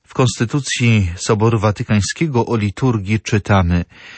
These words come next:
„W liturgii, zwłaszcza w boskiej ofierze eucharystycznej,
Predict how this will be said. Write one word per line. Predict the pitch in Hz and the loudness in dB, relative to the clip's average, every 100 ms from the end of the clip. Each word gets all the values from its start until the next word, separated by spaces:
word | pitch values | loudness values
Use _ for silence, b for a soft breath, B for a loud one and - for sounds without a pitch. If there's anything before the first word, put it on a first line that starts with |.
| B B | B B
„W | 90 | 0
liturgii, | 98 120 196 226 160 147 92 | 2 0 0 -2 0 0 0
zwłaszcza | 98 175 - - 120 | 2 0 0 -2 -2
w | 92 | -2
boskiej | 147 175 - 156 139 | -4 -4 -4 -4 0
ofierze | 110 - 165 151 127 | -2 0 0 0 0
eucharystycznej, | 113 - 113 95 - 170 165 - 151 135 | -2 0 0 0 -2 -4 -2 -2 0 -2